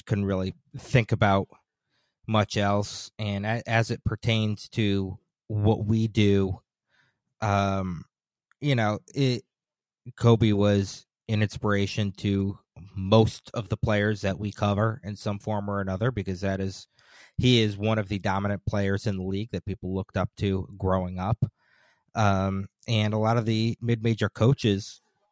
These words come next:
that we cover played with or against him. And we're going to, you know, try to talk to a few of them in the, in the coming days. We want to give them a little bit of time before we do that.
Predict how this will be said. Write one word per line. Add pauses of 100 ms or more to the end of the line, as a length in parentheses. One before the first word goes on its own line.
(300)
that
we
cover (120)
played
with
or
against
him. (760)
And
we're
going
to, (260)
you
know, (760)
try
to
talk
to
a
few
of
them
in
the,
in
the
coming
days.
We
want
to
give
them
a
little
bit
of
time
before
we
do
that.